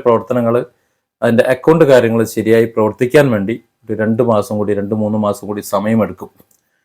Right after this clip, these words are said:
അത് കഴിഞ്ഞാൽ ആ മേഖലയിലൂടെ ആയിരിക്കും എല്ലാ പ്രവർത്തനങ്ങളും നടക്കുന്നത്, നിങ്ങൾക്കറിയാൻ പറ്റും. പക്ഷേ ഈ ഒരു വിഷയം അതുവരെ കാത്തു നിൽക്കാൻ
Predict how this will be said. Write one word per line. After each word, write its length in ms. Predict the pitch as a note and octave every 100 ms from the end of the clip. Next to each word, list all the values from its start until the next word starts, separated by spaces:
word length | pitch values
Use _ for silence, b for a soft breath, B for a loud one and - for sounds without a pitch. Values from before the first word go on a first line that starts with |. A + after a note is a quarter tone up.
| _ _ -
അത് 100 | F3 G#3+
കഴിഞ്ഞാൽ 360 | E3+ B2 B2+ G2+ - _ _ _ _ D3+
ആ 20 | G#3 A#3+
മേഖലയിലൂടെ 520 | E3 C3+ C#3 C#3 C3+ B2+
ആയിരിക്കും 280 | A2 - B2+ A2
എല്ലാ 140 | A2+ C3
പ്രവർത്തനങ്ങളും 520 | A#2 G2+ - G#2 G#2 G2
നടക്കുന്നത്, 400 | F2+ F2+ G2 G#2 - _
നിങ്ങൾക്കറിയാൻ 520 | A2+ A#2+ - A2 A2+ B2
പറ്റും. 220 | A2 A2+ - _ _ _
പക്ഷേ 180 | C3+ C3+ D#3+
ഈ 20 | G3 G#3+
ഒരു 80 | F3+
വിഷയം 260 | B2 C3 C3+ C3 B2
അതുവരെ 300 | B2+ D#3 D3+ -
കാത്തു 300 | A#2 C3+ E3+ C#3
നിൽക്കാൻ 240 | B2 B2